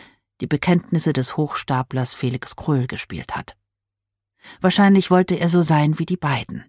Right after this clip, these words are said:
Ein Hochstapler war er sowieso. Und unwiderstehlich wie Horst Buchholz damals war, wollte er werden.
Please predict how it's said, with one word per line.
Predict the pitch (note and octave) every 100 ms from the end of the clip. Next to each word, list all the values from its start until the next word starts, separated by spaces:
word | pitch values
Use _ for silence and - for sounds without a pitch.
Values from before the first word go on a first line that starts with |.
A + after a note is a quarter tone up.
| _ _ _ _
Ein | - C3
Hochstapler | F3+ - - C#3+ C#3 C3
war | A2+
er | G#2+
sowieso. | B2 B2 G#2+ B2 A#2 - _ _ _ _ _
Und | F#3 -
unwiderstehlich | G#3+ G#3 F#3+ F3 D#3 - F3+ F3 -
wie | D#3
Horst | C#3+ C3+ -
Buchholz | - G#3 - A#2 -
damals | - A#2 A#2+ A2 B2
war, | B2+ A#2+ _ - _ _ _ _ -
wollte | C3 A2+ -
er | - A#2+
werden. | C3 A#2 C3 A2